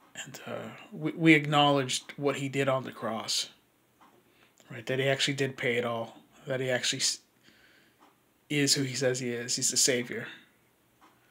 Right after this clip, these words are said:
And, uh, Jesus said in John three fifteen that whosoever believeth in him should not perish, but have everlasting life.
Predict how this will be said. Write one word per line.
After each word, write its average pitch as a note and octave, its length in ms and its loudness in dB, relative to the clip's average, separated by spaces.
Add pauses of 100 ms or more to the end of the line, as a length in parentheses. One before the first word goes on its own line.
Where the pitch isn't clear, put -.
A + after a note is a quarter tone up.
(520)
And, A#2 300 -14
uh, A2+ 220 -10 (1700)
Jesus D3 400 6
said C#3+ 200 10
in C#3 120 4
John C#3+ 260 6
three C#3 180 2
fifteen C#3 640 0 (1000)
that - 160 0
whosoever D#3+ 500 8
believeth C#3+ 460 4
in B2+ 120 -2
him A#2+ 460 -2 (1600)
should B2+ 260 4
not C3+ 240 0
perish, A#2+ 600 -2 (920)
but C3 100 2
have B2+ 300 0
everlasting B2+ 800 0
life. B2 500 -8